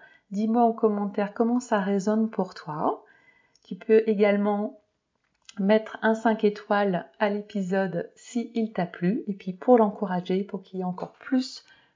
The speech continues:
de femmes, d'entrepreneurs qui le découvrent, je te souhaite une belle suite de journée et je te dis à bientôt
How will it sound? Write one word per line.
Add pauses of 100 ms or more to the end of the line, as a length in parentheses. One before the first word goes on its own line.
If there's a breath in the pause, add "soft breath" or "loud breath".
de
femmes,
d'entrepreneurs (160)
qui
le
découvrent, (800)
je
te
souhaite (180)
une
belle
suite
de
journée (140)
et
je
te
dis
à
bientôt